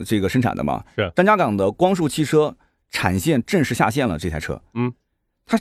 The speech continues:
Speaker 1: 去年十月份都下线了，它怎么到今天还没卖？这些我一直百思不得其解。而且甚至于我在今年的一月份、二月份看到有些四S店已经有展车了，
Speaker 2: 嗯。
Speaker 1: 已经可以展示了，因为网上有人在拍的一些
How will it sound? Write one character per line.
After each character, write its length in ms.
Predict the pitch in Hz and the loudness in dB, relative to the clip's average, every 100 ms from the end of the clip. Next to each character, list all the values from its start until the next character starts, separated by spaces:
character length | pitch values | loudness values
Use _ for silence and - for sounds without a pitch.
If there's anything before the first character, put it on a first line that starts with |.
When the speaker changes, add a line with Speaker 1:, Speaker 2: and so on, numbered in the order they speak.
| - | -4
Speaker 1:
去 280 | - - 220 | -6 0 0
年 120 | 220 | 0
十 260 | - - 226 | -2 0 2
月 120 | 240 | 2
份 140 | 190 | 2
都 80 | 220 | 0
下 360 | - - - 147 | 0 0 0 -2
线 320 | - 277 180 | 0 0 2
了， 140 | - - _ _ _ | 0 -8 _ _ _
它 80 | 202 | 0
怎 80 | 208 | 4
么 40 | |
到 80 | 240 | 4
今 140 | 240 | 4
天 100 | 247 | 2
还 60 | 233 | 4
没 100 | 247 | 2
卖？ 280 | 285 339 - _ _ _ _ _ | 2 0 -4 _ _ _ _ _
这 80 | 247 | 0
些 120 | 247 | 2
我 120 | 233 | 4
一 60 | 247 | 2
直 100 | 214 | 2
百 140 | 131 | 0
思 100 | 131 | 0
不 120 | 131 | 0
得 80 | 123 | 0
其 160 | 120 101 | 0 -4
解。 160 | 82 | -2
而 140 | - 214 | 2 2
且 100 | 180 | 2
甚 220 | - 233 | 2 2
至 100 | 175 | 2
于 240 | 143 185 - _ _ _ | 2 0 -4 _ _ _
我 100 | - | 0
在 120 | 131 185 | 2 4
今 160 | 233 | 4
年 100 | 190 | 2
的 80 | 196 | 2
一 60 | 214 | 4
月 180 | 233 | 4
份、 100 | 143 | 4
二 140 | 170 175 | 2 2
月 80 | 131 | 2
份 100 | 117 | 2
看 140 | 147 | 2
到 100 | 123 | 2
有 80 | 95 | 2
些 140 | 120 | 0
四 100 | - | 2
S 140 | 160 147 | 0 2
店 180 | 160 | 0
已 80 | 113 | 0
经 140 | 104 170 | 0 0
有 80 | |
展 320 | 165 - 87 85 | 0 -4 -8 -6
车 240 | - 139 | -2 0
了， 140 | 131 - 101 | 0 -4 -8
Speaker 2:
嗯。 160 | 95 - - | -6 -8 -6
Speaker 1:
已 60 | 110 | 0
经 120 | 143 | 2
可 80 | 190 | 2
以 60 | |
展 220 | 139 82 | 0 -2
示 140 | - 160 | 0 0
了， 100 | 110 | 2
因 60 | |
为 60 | 143 | 2
网 160 | 120 104 | 0 0
上 100 | 120 | 0
有 80 | |
人 140 | 90 113 | 0 0
在 100 | 117 | 0
拍 220 | 120 113 | 0 2
的 80 | 104 | 0
一 100 | 95 | -2
些 180 | 104 | -2